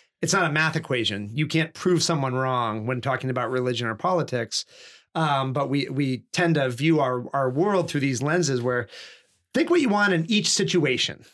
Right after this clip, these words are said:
You know, here's the situation. It's, view it objectively. Don't let the, this idea of your own identity cloud what is individual about this, uh,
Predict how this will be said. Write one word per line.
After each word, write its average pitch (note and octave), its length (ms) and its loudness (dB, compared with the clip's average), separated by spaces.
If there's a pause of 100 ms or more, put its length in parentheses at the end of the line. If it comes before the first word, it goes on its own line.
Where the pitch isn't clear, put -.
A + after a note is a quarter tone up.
You D3+ 140 0
know, C#3+ 200 2
here's G3+ 260 2
the G#3+ 100 2
situation. C#3+ 680 0 (380)
It's, - 400 0
view E3 480 0
it A3+ 60 2
objectively. D#3 640 0
Don't D#3+ 420 -2 (220)
let E3+ 260 2
the, D#3+ 240 2
this D#3 320 -2 (160)
idea D#3 440 2
of C#3 100 0
your D3+ 100 2
own D#3 120 0
identity C3+ 580 0
cloud C#3+ 640 0
what C3+ 380 -2 (500)
is D3 220 0
individual D#3+ 580 2
about B2 240 -2
this, - 580 -2
uh, - 40 -4